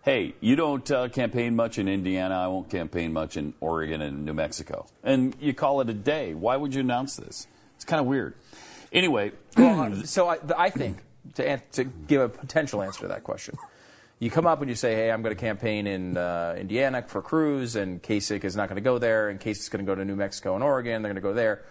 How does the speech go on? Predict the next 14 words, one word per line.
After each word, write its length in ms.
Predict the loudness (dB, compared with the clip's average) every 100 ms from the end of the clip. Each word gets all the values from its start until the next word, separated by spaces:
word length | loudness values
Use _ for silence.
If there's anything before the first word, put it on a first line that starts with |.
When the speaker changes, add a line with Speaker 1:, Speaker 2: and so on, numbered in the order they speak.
| -20 -20 -20 -18
Speaker 2:
So 380 | 2 4 4 4
there's 240 | 2 2 4
no 260 | 4 4 4
reason 320 | -2 -4 -4
to 140 | -2 0
announce 300 | 0 -2 -2
that 220 | -2 -2 4
unless 680 | 4 6 2 2 -6 -8 -10 _ _ _
you're 120 | 2 4
telling 460 | 4 4 4 2
Speaker 1:
Hmm. 40 | 2
Speaker 2:
voters 500 | 2 2 -2 -10 -14 -2 6
outwardly, 720 | 6 6 0 -2 -2 -6 -8 _ _ _ _ -4
"Hey, 380 | 6 6 4